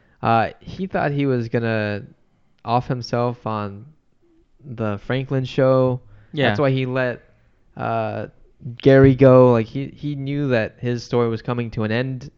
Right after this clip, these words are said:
Speaker 1: and it didn't, so it, at that point, it, he's locked up and he's crazy. Doesn't matter. N-, nothing,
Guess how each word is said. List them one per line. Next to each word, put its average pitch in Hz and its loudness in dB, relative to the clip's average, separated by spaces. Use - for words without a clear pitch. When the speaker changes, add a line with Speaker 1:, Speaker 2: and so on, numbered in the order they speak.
Speaker 1:
and 120 -8
it 113 -8
didn't, 131 -2
so 104 -6
it, 104 -6
at - -20
that 107 -8
point, 107 -10
it, 104 -14
he's - -18
locked 101 -12
up 107 -4
and 98 -12
he's 117 -10
crazy. 101 -4
Doesn't 113 -2
matter. 110 -4
N-, 127 -6
nothing, 160 -2